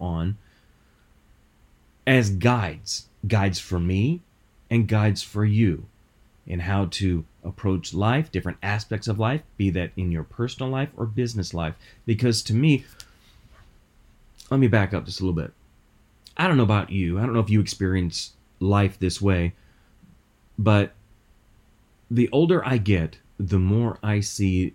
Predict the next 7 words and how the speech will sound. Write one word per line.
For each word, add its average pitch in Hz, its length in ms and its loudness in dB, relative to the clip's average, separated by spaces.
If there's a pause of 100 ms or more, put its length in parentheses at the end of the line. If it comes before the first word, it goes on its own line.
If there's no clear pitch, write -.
life 95 460 0 (100)
as, 90 360 -2 (1600)
<sighs> - 20 -18 (1900)
I 151 140 4
have 156 180 4
segmented 104 680 4
life 82 440 -4